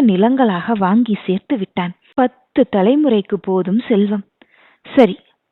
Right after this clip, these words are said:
உனக்கு ஓர் உதவி செய்கிறேன். நீயோ இளைஞன், உனக்கு வாழ்நாளில் அடைய வேண்டிய இன்பங்கள் ஏராளமாக உள்ளன. வீணாக உயிரை மாய்த்து கொள்ள வேண்டுமா?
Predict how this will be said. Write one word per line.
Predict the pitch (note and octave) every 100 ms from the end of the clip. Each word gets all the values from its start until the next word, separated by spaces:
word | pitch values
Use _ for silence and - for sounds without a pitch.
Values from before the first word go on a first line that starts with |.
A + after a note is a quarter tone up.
| -
உனக்கு | F4 F4 - F3
ஓர் | G#3+
உதவி | A#3 G3+ A#3 B3+
செய்கிறேன். | G3+ F#3+ F#3+ F3 _ _ _ _
நீயோ | A#3 B3 A#3 F3+ F#3 G#3+
இளைஞன், | F3+ G#3+ G#3 F3 _ _ - - -
உனக்கு | D#4 D#4 - G#3+
வாழ்நாளில் | G3+ B3+ E4 E4 D4 C4+ -
அடைய | F#3+ A3+ C4+
வேண்டிய | B3 G#3 F#3
இன்பங்கள் | F3 F#3+ A#3 G3+ G#3 G3+ - _ -
ஏராளமாக | E3 F3 F3+ G3 G3+ A3+ C4
உள்ளன. | A#3 F#3 F3+ - _ _ _ _ -
வீணாக | C#4+ E4+ F4 D#4 A#3+
உயிரை | F#3 F#3 D4+ E4
மாய்த்து | A3+ F#3 F3+
கொள்ள | F#3 F3+
வேண்டுமா? | F3 F3 E3+ G3